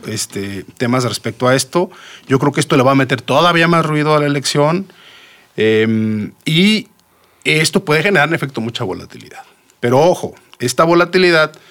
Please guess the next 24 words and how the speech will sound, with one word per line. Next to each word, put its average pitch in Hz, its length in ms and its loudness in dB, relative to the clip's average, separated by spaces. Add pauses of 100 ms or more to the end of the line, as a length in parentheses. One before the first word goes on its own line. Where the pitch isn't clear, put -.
(480)
lo 117 140 -4
que 127 100 2
hay 127 80 0
que 180 80 -2
entender, 151 340 2
mientras 127 360 2
no 156 80 2
haya 208 140 4
cambios 214 280 0
estructurales, 156 920 0 (480)
la 135 120 0
economía 165 460 0
regresará 156 640 -2 (340)
a, 123 60 -2
a, 123 60 0 (100)
a, 113 380 -2
a, 104 440 -4
a - 160 -8
un 127 140 0
lugar 143 380 0 (380)
no 247 180 4
excelente, 175 560 0 (400)
no 196 200 2
bollante, 135 640 0